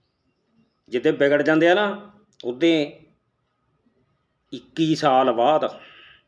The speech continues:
ਇੱਕੀ ਇੱਕੀ ਸਾਲ ਬਾਅਦ ਵੀ ਜਾ ਕੇ ਬਦਲਾ ਲੈ ਲੈਂਦੇ ਆ। ਪੰਜਾਬੀ ਐ, ਲੰਡਨ 'ਚ ਜਾ ਕੇ ਐਡਵਾਇਰ ਉਹਦੇ ਘਰੇ ਜਾ ਕੇ ਠੋਕਿਆ ਹੋਇਆ ਪੰਜਾਬੀਆਂ ਨੇ।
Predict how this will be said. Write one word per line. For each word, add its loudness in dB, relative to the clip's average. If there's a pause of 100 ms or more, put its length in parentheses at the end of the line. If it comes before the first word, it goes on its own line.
(920)
ਇੱਕੀ -6
ਇੱਕੀ -6
ਸਾਲ 0
ਬਾਅਦ 0
ਵੀ -4
ਜਾ 2
ਕੇ -2
ਬਦਲਾ -2
ਲੈ -4
ਲੈਂਦੇ -6
ਆ। -12 (520)
ਪੰਜਾਬੀ -2
ਐ, -6 (720)
ਲੰਡਨ -2
'ਚ -4
ਜਾ 0
ਕੇ 0
ਐਡਵਾਇਰ 0
ਉਹਦੇ -2
ਘਰੇ -2
ਜਾ 0
ਕੇ -4
ਠੋਕਿਆ -4
ਹੋਇਆ -6 (300)
ਪੰਜਾਬੀਆਂ -6
ਨੇ। -10